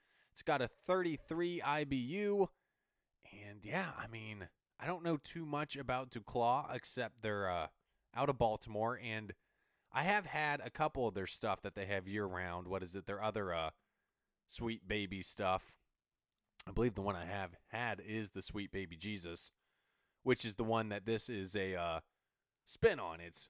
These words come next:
Sweet Baby Banana. So it's a chocolate peanut butter banana porter, six point two, and it's supposed to be pretty dark. So let's crack into this one and see what we've got going on.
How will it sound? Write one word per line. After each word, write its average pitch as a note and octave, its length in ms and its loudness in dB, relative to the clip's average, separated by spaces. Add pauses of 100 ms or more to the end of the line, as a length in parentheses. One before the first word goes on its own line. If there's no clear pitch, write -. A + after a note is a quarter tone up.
(120)
Sweet E3 340 -4
Baby B2 280 0
Banana. G#2 460 -4 (480)
So - 120 -8
it's G2 120 -10
a F#2+ 40 -10
chocolate C3+ 540 -2
peanut A#2+ 320 -10
butter A#2 260 -2
banana G#2 500 -4
porter, A3+ 580 4 (680)
six - 200 -10
point C3+ 280 -12
two, D3 340 -4
and A2+ 120 -12
it's A#2 140 -12
supposed E3+ 340 -10
to D3 60 -8
be C#3+ 40 -6
pretty C3+ 220 -10
dark. A2 280 -6
So G#2 140 -6
let's A2+ 240 -4
crack C3+ 280 -6
into A#2+ 180 -4
this G2+ 220 -2
one A2+ 200 -4
and G#2 220 -6
see - 180 -2
what A#2+ 200 0
we've A#2 180 0
got A#2+ 240 2
going A#2 220 2
on. C#3 240 2